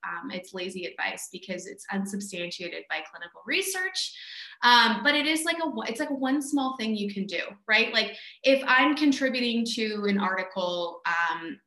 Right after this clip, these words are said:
for a magazine and they're saying, you know, "What are, what are three tips for weight loss?" It's like, "Oh, God."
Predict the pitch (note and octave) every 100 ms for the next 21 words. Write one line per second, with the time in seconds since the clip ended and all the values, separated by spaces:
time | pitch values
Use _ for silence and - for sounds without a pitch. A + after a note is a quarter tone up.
0 | _ G3 F#3 E3+ D#3 D#3+ E3 E3 E3 E3
1 | E3 F3 D#3 E3+ - - - - G#3 F#3
2 | E3+ G#3+ B3+ B3 B3+ B3+ C4+ C4 - B3
3 | A#3+ A#3 A#3 - - F#3 F3+ F3 D#3+ -
4 | - G3+ - G3 - - -